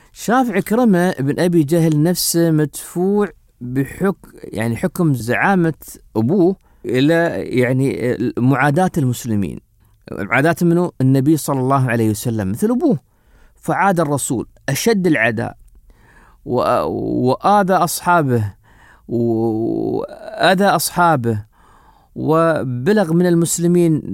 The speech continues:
من ما بلغ من، من، من الأذية من، من أبوه وغيره. فيقول: "ولما قاد أبوه معركة ال-، يوم بدر،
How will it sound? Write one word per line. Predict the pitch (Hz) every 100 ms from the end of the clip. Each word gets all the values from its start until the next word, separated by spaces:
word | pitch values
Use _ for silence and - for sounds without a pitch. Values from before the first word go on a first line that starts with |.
| 123
من | 139 170 165 151 -
ما | 71 131 147 147
بلغ | 135 160 135
من، | 120 131 131 123 - 107 120
من، | 127 -
من | 131 123
الأذية | - 135 120 139 123 120 110
من، | 113 113
من | - 110 110
أبوه | 107 113 104
وغيره. | - - 98 - _ _ _ _ _ _ _ _ _ _
فيقول: | - 151 160 127 - 95 117 156 143
"ولما | 117 151 170 135 -
قاد | 170 165 123 - -
أبوه | 123 120 147 117 104 117
معركة | 113 107 143 - 123 104 101 - - - -
ال-، | 113 98 92 - -
يوم | 117 127 117
بدر، | 135 123 135